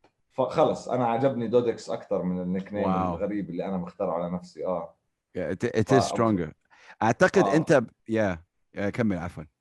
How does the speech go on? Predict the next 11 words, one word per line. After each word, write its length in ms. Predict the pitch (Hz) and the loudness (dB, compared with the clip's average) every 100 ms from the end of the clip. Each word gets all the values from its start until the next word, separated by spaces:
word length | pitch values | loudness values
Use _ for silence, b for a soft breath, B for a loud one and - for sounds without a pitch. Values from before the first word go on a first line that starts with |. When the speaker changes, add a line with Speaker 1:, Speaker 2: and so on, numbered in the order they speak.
| _ _ _ 113 | _ _ _ 0
Speaker 1:
آه، 120 | 135 | 4
لا، 120 | 170 | 4
بس 240 | 151 147 | 4 0
فأنا 300 | - 131 135 120 | 2 0 2 0
اعتمدت 400 | - 123 123 120 | 0 -4 -4 -4
الاسم 320 | 113 117 98 | -6 -6 -6
من 80 | 98 | -4
هذاك 240 | 98 92 | -4 -4
الوقت 280 | 90 87 - | -6 -8 -14
يعني. 160 | - - _ _ _ | -20 -20 _ _ _
Speaker 2:
واو. 280 | 76 85 80 | -8 -6 -6